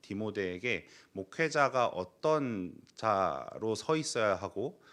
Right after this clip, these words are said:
목회자가 어떤 목양과 목회를 해야, 감당해야 될지에 대해서 교훈하는 데 중점을 둔, 어, 그런 서신이라고, 어, 본다면 디도서는 그에 비해서 다분히, 음,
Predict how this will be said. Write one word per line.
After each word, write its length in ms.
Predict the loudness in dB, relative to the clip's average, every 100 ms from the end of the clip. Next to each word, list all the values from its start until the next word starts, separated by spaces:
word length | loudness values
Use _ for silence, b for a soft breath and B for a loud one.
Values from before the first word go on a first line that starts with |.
| B B B B -12
목회자가 360 | -4 0 4
어떤 340 | 2 2 0 2
목양과 520 | 0 2 2 2 0
목회를 760 | -2 -4 -4 -2 0 -2 -6 -2
해야, 240 | 2 2 -2
감당해야 580 | -8 -2 0 0 0
될지에 420 | 0 -2 -2 -4 -2
대해서 560 | -2 -4 -4 -6 -6 -4
교훈하는 760 | 0 2 2 0 -2 -6 -10 B B B
데 260 | -4 -4 -6 _
중점을 640 | -8 -6 -4 -2 0 -2 -4
둔, 440 | -4 -4 -8 -12 -20 _ _ _ _ -16
어, 80 | -10
그런 240 | -4 -4
서신이라고, 760 | -4 -6 -4 -2 -2 -4 -10 -14 b b b b b
어, 140 | -16 -10
본다면 880 | -2 0 0 0 0 0 -2 -2 -6
디도서는 840 | -10 -2 0 0 -2 -2 -4 -6 -8 B B B
그에 240 | -4 0 0
비해서 340 | -2 -2 -4 -8 -12
다분히, 720 | -10 -6 -4 -2 -2 -4 -10 -18 _ -20
음, 120 | -18